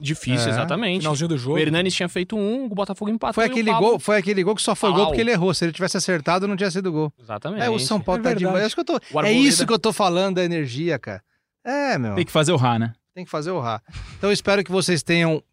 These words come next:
Speaker 2: prestado atenção nos movimentos do Rá em casa, que vocês façam no momento de dificuldade, de energia negativa, de energia baixa. Joga ela lá pra baixo, puxa positivo e Rá.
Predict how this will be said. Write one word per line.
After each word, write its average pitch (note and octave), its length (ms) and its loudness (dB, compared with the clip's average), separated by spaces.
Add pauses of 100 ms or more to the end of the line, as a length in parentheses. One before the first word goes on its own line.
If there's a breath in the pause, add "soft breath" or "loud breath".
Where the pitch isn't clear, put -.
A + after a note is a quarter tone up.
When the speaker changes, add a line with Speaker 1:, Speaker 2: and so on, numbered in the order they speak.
(200)
Speaker 2:
prestado C#3+ 360 2
atenção D#3+ 480 0
nos D3+ 120 2
movimentos C#3 440 0
do C#3 120 0
Rá B2+ 240 2
em C3+ 120 0
casa, D3+ 440 -2 (540)
que - 80 -4
vocês D#3 320 0
façam D3+ 320 0
no D3+ 60 0
momento C#3+ 240 0
de C3+ 80 -4
dificuldade, C#3 760 0
de C#3 80 -2
energia C#3 320 0
negativa, C#3 380 -2
de C#3 80 -2
energia C3+ 340 -2
baixa. D3 460 -2 (360)
Joga D#3 200 0
ela E3 100 2
lá D#3+ 140 2
pra D#3 160 0
baixo, D#3 340 2
puxa D#3+ 180 -2
positivo D3+ 460 -2
e F3 60 2
Rá. A2+ 240 -2